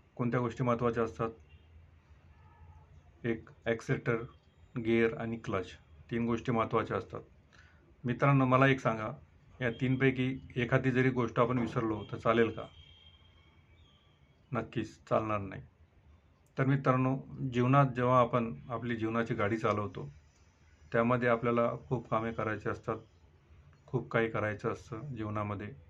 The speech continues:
नोकरीमध्ये, व्यवसायामध्ये. आपण बऱ्याचशा गोष्टी करतो आणि करायच्या असतात. तर मला सांगा, जेव्हा पण आपण जीवनामध्ये ज्या गोष्टी करणार, त्यामध्ये आपल्याला अशाच तीन गोष्टी आपल्याला त्यामध्ये लागतात,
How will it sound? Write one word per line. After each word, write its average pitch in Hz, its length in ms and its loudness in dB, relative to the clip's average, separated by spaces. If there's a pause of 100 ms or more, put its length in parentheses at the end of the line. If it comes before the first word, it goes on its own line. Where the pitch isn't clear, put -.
(540)
नोकरीमध्ये, 113 640 -2
व्यवसायामध्ये. 107 840 -2
आपण 120 260 0
बऱ्याचशा 123 320 6
गोष्टी 113 320 -2
करतो 110 280 -2
आणि 110 160 -2
करायच्या 104 400 0
असतात. - 280 -8 (1080)
तर 131 40 -2
मला 123 220 6
सांगा, 120 340 2 (680)
जेव्हा 123 180 4
पण 131 160 2
आपण 135 520 -2
जीवनामध्ये 120 480 2
ज्या 120 160 2
गोष्टी 113 300 -2
करणार, 107 360 -2 (920)
त्यामध्ये 117 380 2
आपल्याला 117 380 2 (1800)
अशाच 123 400 2
तीन 135 140 6
गोष्टी 127 320 4
आपल्याला 120 280 2
त्यामध्ये 117 280 2
लागतात, 117 320 4